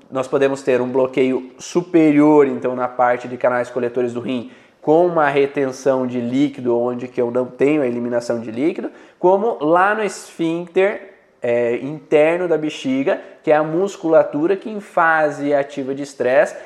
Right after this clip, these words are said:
ela também segura a urina e eu não consigo, tem que forçar pra sair urina. Então, nesse caso, daí teria mais uma relação com a musculatura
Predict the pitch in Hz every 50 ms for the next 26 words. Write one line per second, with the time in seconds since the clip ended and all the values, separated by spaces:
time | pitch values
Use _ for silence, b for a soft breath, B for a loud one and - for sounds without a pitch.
0 | B B - 143 151 165 160 190 190 190 180 180 190 208 240 240 220 - - -
1 | - 190 165 156 160 170 175 175 175 175 180 185 180 160 170 190 214 220 214 180
2 | 156 151 160 165 156 - 170 175 165 - - 160 170 196 202 165 127 101 127 113
3 | - 151 147 - - - - - 180 170 147 - - - 170 160 185 196 - 165
4 | 165 - - 156 151 156 156 143 131 151 180 196 185 170 147 127 120 B B B
5 | B B - 135 143 151 156 156 - 175 - - 165 165 185 190 185 185 180 185
6 | 190 190 185 185 190 185 175 170 175 180 180 185 185 180 190 170 165 160 160 -
7 | 147 156 180 175 - 175 175 170 156 160 180 214 226 220 - - - 170 175 170
8 | 165 151 147 147 - - 135 127 127 147 160 196 214 -